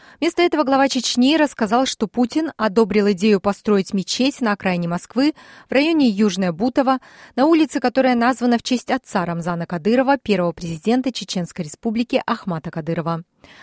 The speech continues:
Кроме того, со слов главы Чечни, он обсудил с Путиным социально-экономическую обстановку в регионе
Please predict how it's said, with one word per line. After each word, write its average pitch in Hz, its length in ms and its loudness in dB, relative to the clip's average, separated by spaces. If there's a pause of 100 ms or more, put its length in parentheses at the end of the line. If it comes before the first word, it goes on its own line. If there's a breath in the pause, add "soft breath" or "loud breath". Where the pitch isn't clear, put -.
(260 loud breath)
Кроме 339 300 0
того, 285 260 2
со 302 140 -2
слов 254 260 0
главы 233 280 2
Чечни, 240 640 2
он 254 200 4
обсудил 247 480 0
с - 100 -8
Путиным 285 480 -2
социально-экономическую 214 1400 0
обстановку 190 520 -4
в 160 40 -12
регионе 254 580 2